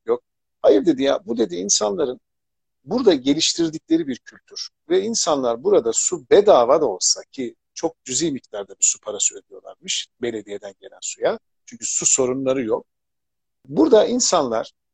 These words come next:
yağan bir yağmurun sularını kendi giderlerinde, rezervuarlarında, örneğin mesela bir tuvalet rezervuarında kullanılması, araba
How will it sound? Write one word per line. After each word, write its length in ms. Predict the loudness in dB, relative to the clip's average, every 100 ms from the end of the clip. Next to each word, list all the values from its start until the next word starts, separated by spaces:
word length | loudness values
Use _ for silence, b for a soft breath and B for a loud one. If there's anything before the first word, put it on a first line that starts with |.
| _ _ 2
yağan 380 | 4 6 4 0
bir 120 | 4
yağmurun 680 | 6 6 6 2 0 -4 _ _ _ _ _ _
sularını 760 | -10 -2 6 6 6 0 -4 -2
kendi 600 | 2 2 0 -2 -4 -8
giderlerinde, 760 | 0 6 6 6 2 0 -2 4
rezervuarlarında, 1080 | 6 8 6 8 8 6 4 -2 -4 -6
örneğin 360 | 0 0 0 -6
mesela 360 | -6 -6 -8 -12 _ _ _ _
bir 180 | -10 -10 _ _ -4
tuvalet 440 | 2 4 4 0 -10 -6
rezervuarında 720 | -4 -2 -2 -6 -8 -14 -20
kullanılması, 720 | _ -16 -16 -10 -6 -6 -8 _
araba 460 | 2 4 6 4